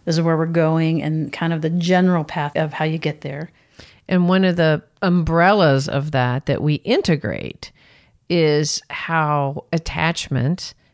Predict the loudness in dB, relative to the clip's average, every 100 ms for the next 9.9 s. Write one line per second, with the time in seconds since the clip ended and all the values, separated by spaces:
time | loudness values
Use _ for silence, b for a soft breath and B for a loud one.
0 | _ -2 0 0 -2 0 0 0 -2 -6
1 | -16 _ _ -10 -2 0 0 0 -2 -2
2 | -2 0 0 0 -2 -4 -4 0 0 0
3 | -2 0 0 0 0 -2 _ -12 -4 0
4 | 0 -2 -2 0 0 -2 -6 -6 -6 -4
5 | -2 -2 -4 -2 0 0 0 0 -2 -2
6 | -2 -2 -6 -4 -6 -6 -4 -4 -2 -2
7 | -2 -4 -4 -4 -4 -2 -2 0 -2 2
8 | 2 2 0 -2 0 0 0 0 0 -2
9 | -2 0 -2 -2 -4 -2 0 0